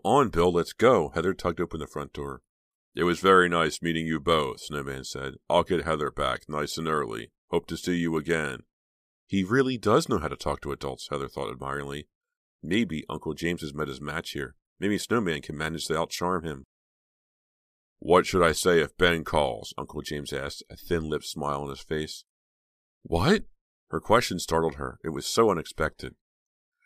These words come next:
"What should I say if your boyfriend calls?" Uncle James said. "You remember Ben, don't you?"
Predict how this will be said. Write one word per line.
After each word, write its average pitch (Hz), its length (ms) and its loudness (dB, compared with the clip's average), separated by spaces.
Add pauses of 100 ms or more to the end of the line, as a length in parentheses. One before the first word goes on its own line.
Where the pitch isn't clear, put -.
(340)
"What 85 200 4
should 90 140 4
I 85 80 8
say 82 240 4
if 78 80 0
your 78 80 0
boyfriend 85 580 2
calls?" 69 480 2
Uncle 73 220 -6
James 69 280 -8
said. 65 300 -6
"You 90 80 -2
remember 87 340 4
Ben, 76 440 2
don't 78 260 0
you?" 85 280 0